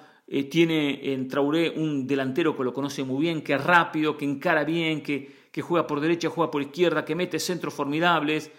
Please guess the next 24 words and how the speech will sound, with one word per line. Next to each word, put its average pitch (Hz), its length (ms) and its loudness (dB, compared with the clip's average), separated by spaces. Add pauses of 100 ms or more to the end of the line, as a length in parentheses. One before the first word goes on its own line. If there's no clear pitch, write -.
(100)
Entonces, 131 380 -6 (160)
hay 143 100 2
una 170 180 2
dupla 175 300 2
que 135 60 -6
se 131 120 -8
conoce 156 300 -4
muy 139 140 -2
bien. 156 380 -2 (300)
No 156 240 0
es 185 80 0
garantía 147 880 -4
que 147 120 -6
Jiménez 156 340 -4
le 143 100 0
vaya 151 240 -2
tan 147 220 -2
bien 175 260 0
en 131 120 -2
otro 139 180 -2
equipo, 127 540 -6 (260)
con 139 160 -4
otros 139 180 -6
compañeros. 113 760 -8